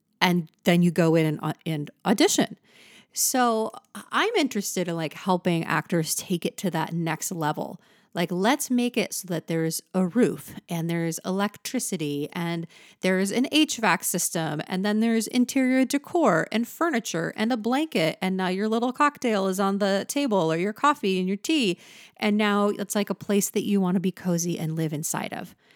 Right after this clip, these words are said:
That's the level that you want to bring in for your audition.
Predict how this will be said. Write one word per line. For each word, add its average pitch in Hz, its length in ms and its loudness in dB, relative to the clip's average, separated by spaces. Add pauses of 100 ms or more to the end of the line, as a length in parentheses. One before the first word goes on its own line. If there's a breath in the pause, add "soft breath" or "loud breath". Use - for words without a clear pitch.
(240 soft breath)
That's 240 760 2
the 185 300 2
level 165 640 0 (360 soft breath)
that 180 360 -4
you 190 100 2
want 165 220 0
to 160 40 -2
bring 151 220 -4
in 151 280 -8
for 160 300 -6
your 147 320 -4
audition. 156 540 -6